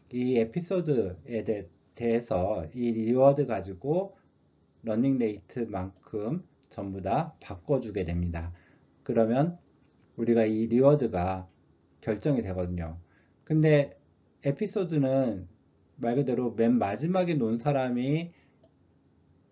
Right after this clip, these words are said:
오이면 그 전에 놓은 건 X가 되겠죠.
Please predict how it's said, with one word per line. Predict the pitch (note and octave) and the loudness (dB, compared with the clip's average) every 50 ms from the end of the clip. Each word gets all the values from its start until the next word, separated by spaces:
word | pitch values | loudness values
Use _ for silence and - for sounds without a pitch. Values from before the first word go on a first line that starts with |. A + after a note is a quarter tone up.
| _ _ _ _ _ _ _ _ _ _ _ _ _ - | _ _ _ _ _ _ _ _ _ _ _ _ _ 2
오이면 | C3 C3 D3 D#3 D3+ C3 A#2 F#2+ F#2 F#2 F#2 F2+ F2+ _ _ _ _ | 6 6 6 6 6 2 0 -4 -4 -6 -6 -8 -10 _ _ _ _
그 | _ - C3+ C3+ C3+ C3 | _ -2 0 0 0 0
전에 | - - A#2 A2 A2+ A#2+ A#2+ B2+ C#3+ D3+ D3+ - _ _ - | -2 -6 -4 -4 -4 -4 -4 -4 -4 -6 -6 -10 _ _ -6
놓은 | A2 A2 A2+ A#2 A#2 A#2 A#2 A#2 A2+ A2 | -4 -2 0 0 2 2 0 0 -2 -4
건 | G2+ G2+ G#2 B2+ D3+ D#3 D3 - - | -6 -8 -6 -6 -6 -6 -6 -10 -12
X가 | G#2+ - - - D3+ C#3 A2+ | -14 -14 -10 -6 -4 -4 -2
되겠죠. | F#2+ E2+ F2 E2+ F2 - - A#2+ A2 G2+ F2 | -2 -4 -6 -6 -8 -8 -4 -4 -4 -4 -6